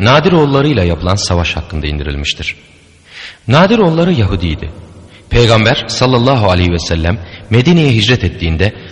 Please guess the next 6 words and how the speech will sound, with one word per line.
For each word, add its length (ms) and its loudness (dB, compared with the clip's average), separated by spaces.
tarafsız 460 0
kalmaları 460 2
şartıyla 640 -2
onlarla 420 2
anlaşma 440 0
imzaladı. 520 -4